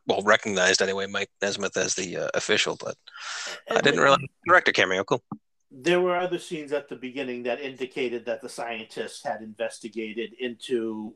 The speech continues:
Speaker 2: Lyle Swan and who he was so that they could go back in time and find him.
Speaker 1: Right.
Speaker 2: So that, like, "You can't go, nobody else can go, we'll explain later." And as they're about to pull away, Claire reaches up and pulls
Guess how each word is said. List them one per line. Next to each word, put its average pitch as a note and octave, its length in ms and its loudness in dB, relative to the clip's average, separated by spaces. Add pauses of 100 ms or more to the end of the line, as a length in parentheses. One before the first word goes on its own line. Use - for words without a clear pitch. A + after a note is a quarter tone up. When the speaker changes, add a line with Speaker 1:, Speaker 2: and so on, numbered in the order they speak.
(140)
Speaker 2:
Lyle A2 380 -4
Swan A2 560 -6
and G#2 140 -16
who A#2+ 180 -6
he A2 140 -8
was G#2+ 360 -4
so A2 140 -8
that G2 220 -12
they G#2+ 100 -8
could G2+ 220 -18
go G#2 160 -12
back - 260 -12
in G2 80 -20 (180)
time A2 300 -20 (320)
and G2+ 140 -16
find C#3 340 0
him. F#2+ 160 -12 (800)
Speaker 1:
Right. A2 220 4 (880)
Speaker 2:
So C#3 300 6
that, C3 180 -4
like, B2 200 -6
"You C3+ 100 -12
can't G3 420 -2
go, E3 300 -2
nobody F3 400 -2
else E3+ 200 -2
can D#3 180 -10
go, C#3+ 240 2
we'll C3+ 180 -8
explain E3+ 540 -6
later." C#3+ 560 -2
And B2+ 160 -8 (200)
as D#3+ 160 -4
they're C#3 220 -8
about C#3 280 -4
to - 100 -20
pull C3+ 240 -4
away, A#2+ 540 -2 (340)
Claire D#3+ 360 -4
reaches C#3 380 -12
up - 160 -8
and - 180 -18
pulls - 180 -20